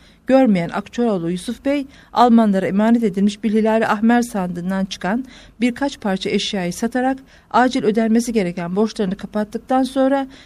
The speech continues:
kalanı yolluk yaparak Almanya'ya geçecekti. Almanya'daki Osmanlı sefaretinden de ilgiyi göremeyince aklı Sibirya'daki esirlerde derin üzüntü içinde yanında bazı esir ve sakat askerlerle birlikte Gülcemal vapuruyla İstanbul'a döndü.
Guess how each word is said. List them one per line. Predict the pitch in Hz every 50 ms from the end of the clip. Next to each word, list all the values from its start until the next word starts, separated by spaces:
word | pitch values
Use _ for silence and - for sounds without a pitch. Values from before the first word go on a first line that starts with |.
| - _ _
kalanı | - - 285 277 269 240 220
yolluk | 226 233 247 247 262 247 -
yaparak | 202 190 - 214 226 233 -
Almanya'ya | 143 214 220 220 220 226 220 196 180 175 175
geçecekti. | 175 180 180 - 180 170 185 175 175 - - 160 160 - - - _ _ _ _ _ _ -
Almanya'daki | - 226 233 247 277 349 427 415 330 233 254 240 247
Osmanlı | - 254 254 - 294 320 339 311
sefaretinden | 262 - - 208 - 214 202 202 196 202 202 208 220 240 254 247 233
de | 202
ilgiyi | - 214 202 196 - 240 226 175
göremeyince | 160 190 208 247 302 285 226 202 190 190 -
aklı | - 226 233 - 262
Sibirya'daki | 240 - - 220 220 262 240 233 233 - 190 - -
esirlerde | - 202 202 - 214 202 190 190 196 185 185 185 180 226 247 294 302 - - - _ _ -
derin | 240 254 269 269 254
üzüntü | 226 214 208 214 226 214 254
içinde | 240 226 - - 175 175 170 202 226 254 262 - - _ _ -
yanında | 240 247 254 254 240 262 208
bazı | 247 262 262 254 240
esir | 226 196 214 - 285 233
ve | 220 220
sakat | - 233 233 247 233 240
askerlerle | 208 196 - - 220 208 208 214 233 247 254 254 269 254
birlikte | 262 262 240 269 262 262 - 269 269 269 262 - - _ _ -
Gülcemal | 247 240 214 226 247 233 220 208 180 170
vapuruyla | 190 202 - 240 247 254 240 254
İstanbul'a | - 233 - - - 233 214 190 180 180 180 175
döndü. | 180 185 180 180 180 175 185